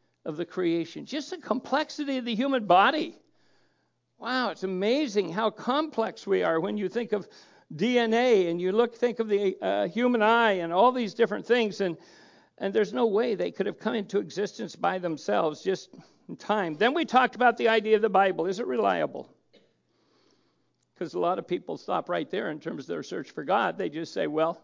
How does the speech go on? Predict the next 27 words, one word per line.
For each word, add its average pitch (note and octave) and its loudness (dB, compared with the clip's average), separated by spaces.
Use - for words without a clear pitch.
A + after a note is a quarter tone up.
<laughs> - -16
I F#3 -4
can't F#3+ -4
know E3+ 0
God E3 -4
because G3 -4
the F3+ -4
Bible's G3+ 2
not A#3 0
that B3 4
reliable." C4 4
And - -8
we F3+ -6
talked - -8
about E3 -2
its E3+ -14
creation, D#3+ -6
how E3 -10
it - -14
came F3 -4
into E3+ -8
existence. E3+ -10
All D#3 -2
Scripture's F3+ -8
inspired F3+ -2
by F3 0
God. E3 0